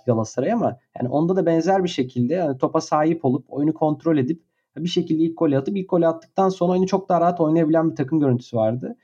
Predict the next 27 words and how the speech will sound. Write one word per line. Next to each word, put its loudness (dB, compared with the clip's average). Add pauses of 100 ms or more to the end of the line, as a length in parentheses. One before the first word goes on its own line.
(200)
Golü 2
yedikten 2
sonra 4
ise 0
çok, 0 (300)
hani 0
yakın 0
takip 0
edenler 4
bilecek, -2 (340)
hani 0 (380)
hakikaten -2
artık 0
bu 2
gol 6
çıkmaz 0
hissi 0
veren 2 (100)
bir -8
takımdı. -4 (340)
Bu 2
bence 2
bu 0
takımların 2
oyun 2
stilleriyle 2
alakalı 0